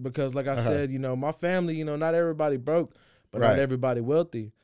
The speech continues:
Speaker 2: Yes.
Speaker 1: You know, like my sister Josie, she got six kids. She gotta
Speaker 2: Yes.
Speaker 1: look after 'em.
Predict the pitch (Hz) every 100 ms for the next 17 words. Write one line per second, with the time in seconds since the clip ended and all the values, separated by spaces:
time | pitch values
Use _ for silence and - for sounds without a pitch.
0 | _ 127 120 107 143 139 135 131 123 151
1 | - 117 143 160 160 131 - 147 127 127
2 | 131 120 - 127 104 - 117 117 127 131
3 | 143 147 131 120